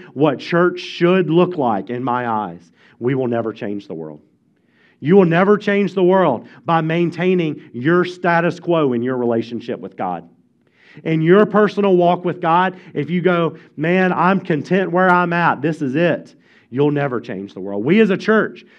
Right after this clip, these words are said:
will never change the world if we go, "Man, uh, this is the way we've always done church, so this is the way we gotta hold on to. We gotta cling to our traditions." We will never change the world by maintaining what we already have.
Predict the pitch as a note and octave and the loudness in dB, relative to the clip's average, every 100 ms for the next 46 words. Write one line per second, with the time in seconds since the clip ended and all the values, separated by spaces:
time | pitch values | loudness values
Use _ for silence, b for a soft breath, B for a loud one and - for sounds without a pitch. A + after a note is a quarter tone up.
0 | b - C#3+ D#3 E3 F#3 F#3 G3 F#3+ F#3 | b -4 0 2 2 2 2 0 0 0
1 | F3+ F#3 F3+ C3+ C3+ D#3+ D3+ C#3 E3 F#3+ | 0 2 4 2 0 -2 0 -2 -2 -2
2 | E3+ B B B D3+ D3 C#3 F#3 G3+ F3 | -4 B B B -4 0 0 2 2 2
3 | F3 E3 F#3 F#3+ F3+ - C#3+ D3+ D#3 G3+ | 0 0 2 2 0 -4 -4 0 4 4
4 | G#3 D#3+ G#3+ G3+ A3 A3+ A3 - C#3 D#3 | 4 2 0 2 2 2 0 -2 -2 -2
5 | D3+ E3+ F3 E3+ F3 E3+ F3 D#3 D3 F3 | -2 -2 0 2 2 0 2 2 2 2
6 | F3 E3+ E3+ D#3+ B2 B B D3+ E3+ C#3+ | 2 2 -2 -4 -6 B B -4 0 0
7 | - F3+ F#3 F3+ F#3 E3 D#3+ D#3+ D3+ D3 | 0 2 2 2 2 0 0 -4 -4 -4
8 | A#2+ F#2 B D3 D#3+ F3 C3 C#3+ E3 F3 | -8 -12 B 0 4 4 4 2 0 0
9 | F3+ F3+ D#3+ D#3+ D3 C3 A#2+ A#2+ A#2+ A2+ | -2 -4 -4 -4 -2 -2 -2 -2 -4 -6
10 | B2+ A2+ A2 G#2+ D2+ A2 G2 G2+ G#2 G2 | -6 -8 -6 -8 -8 -8 -8 -8 -10 -12